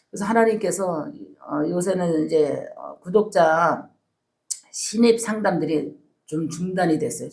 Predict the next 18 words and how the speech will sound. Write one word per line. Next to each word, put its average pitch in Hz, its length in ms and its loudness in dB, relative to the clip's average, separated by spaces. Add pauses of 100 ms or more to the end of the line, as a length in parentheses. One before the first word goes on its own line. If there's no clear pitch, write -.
(120)
요새. - 260 -14 (560)
그래서 165 200 -6
"웬일이지?" 190 680 2
하고 175 220 -6
이제 156 100 -2
하나님께 160 380 -2
기도하는데, 139 500 -12 (280)
"너 165 160 0
영역 151 320 -2
채워라. 127 440 -16 (1080)
어? 165 260 -8
나를 175 280 2
위해서 160 200 0
기도하라. 127 540 -12 (680)
이 214 200 2
시간에 196 440 2
너 156 180 0
기도하라. 151 760 -6